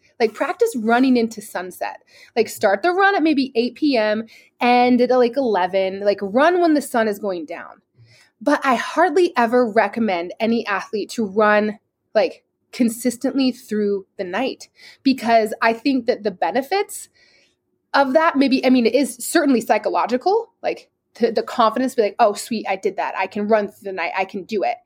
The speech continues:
But I think that is definitely a benefit, but the physical,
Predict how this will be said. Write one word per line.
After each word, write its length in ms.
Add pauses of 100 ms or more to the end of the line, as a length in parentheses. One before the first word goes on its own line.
(720)
But 380 (100)
I 100
think 340 (200)
that 180
is 120
definitely 360
a 40
benefit, 520
but 160
the 80
physical, 800